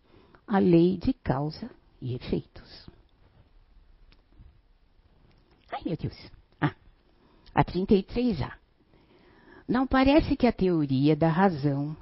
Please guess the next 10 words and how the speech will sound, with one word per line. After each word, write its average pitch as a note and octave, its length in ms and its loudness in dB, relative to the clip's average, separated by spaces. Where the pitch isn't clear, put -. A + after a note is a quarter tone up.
aos D#3 260 -4
que F3 200 2
admitem F3+ 760 -2
na C#3+ 140 -4
matéria, C#3+ 600 -2
senão E3+ 340 0
suas - 340 -8
propriedades D#3 600 0
essenciais, - 1040 -6
força, G3 640 -4